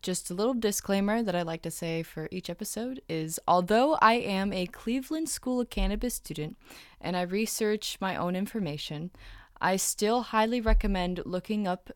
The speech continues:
your own information. I do my best to report factual information, but that does not mean everything I say is accurate. I do not recommend anything illegal, and I do not recommend buying cannabis off of the black market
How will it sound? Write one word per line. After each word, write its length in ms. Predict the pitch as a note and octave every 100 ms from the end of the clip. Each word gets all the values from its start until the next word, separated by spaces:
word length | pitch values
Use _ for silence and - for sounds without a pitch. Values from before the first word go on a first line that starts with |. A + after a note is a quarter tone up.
| -
your 600 | E3 D#3+ F#3 G3 F3 -
own 240 | D#3 D#3
information. 800 | D3 D3+ D3 D3 - D#3+ - F3 - _ - - - -
I 100 | E3+
do 180 | F3+ G#3+
my 120 | A3
best 360 | G#3+ F#3+ G3 -
to 60 |
report 380 | F3 - F#3 -
factual 480 | E3+ G3 - G#3 F#3+
information, 1080 | - F#3+ - F3+ F3 A3 - B3+ B3+ B3+ B3+
but 260 | G#3 G#3
that 180 | G3 F#3+
does 340 | - C#4 C#4
not 240 | B3+ A#3+ -
mean 340 | A3 G#3+ G#3+ -
everything 540 | G3 G#3+ G3 G#3 G3
I 100 | F3+
say 320 | E3+ - E3
is 160 | D#3+ - - -
accurate. 460 | E3+ - - - - - - - - - _ -
I 140 | - F3
do 320 | E3 F3+ G#3
not 240 | C4+ B3
recommend 580 | F#3 F3 D#3+ D3+ D3 D3 -
anything 580 | D3 D3+ - D#3 D3+
illegal, 680 | - D3+ C#3+ D3 F3 F#3 A3 -
and 180 | F3
I 200 | E3+ E3
do 280 | E3 - F3+
not 240 | F#3 F3+ -
recommend 680 | E3 - E3 D#3 D#3+ D#3+
buying 340 | D#3+ D#3 D#3+ E3
cannabis 580 | - E3 D#3+ D#3+ D#3+ -
off 220 | D3+ D#3+
of 140 | E3 -
the 60 |
black 380 | D3+ D3+ E3+ -
market 480 | F3 E3 - D3+